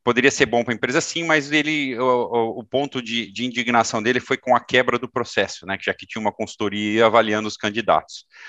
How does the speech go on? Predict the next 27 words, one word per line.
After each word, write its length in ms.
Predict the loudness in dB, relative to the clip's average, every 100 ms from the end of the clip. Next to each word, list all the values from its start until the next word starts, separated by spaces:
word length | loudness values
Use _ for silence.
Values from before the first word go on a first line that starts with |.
| -20 -20 _
É, 540 | 2 6 6 6 6 4
foi 180 | 4 2
uma 180 | 4 2
disputa 480 | 2 -8 -6 2 4
aí, 200 | 4 2
parece 300 | 0 0 -4
que 100 | -18
briga-, 480 | -10 -4 2 2 2
bem, 280 | 0 0 -2
bem, 520 | 0 2 0 -6 -8 -2
bem 160 | 0
brigada, 540 | 0 2 6 8 6 2
né, 160 | 0
pra, 400 | 0 2 6 4
pra 180 | 2 -4
eleição 360 | -4 -6 -6 -4
do 80 |
Rodrigo 340 | -4 -4 -4 -4
Limpe, 340 | -2 -6 -8 -6
é, 120 | 0
pra 140 | 2
aprovação 580 | 4 4 6 4 2 -2
do 100 | 0
nome 200 | 0 0
do 60 | -2
Rodrigo 320 | -4 -4 -6
Limpe. 220 | -6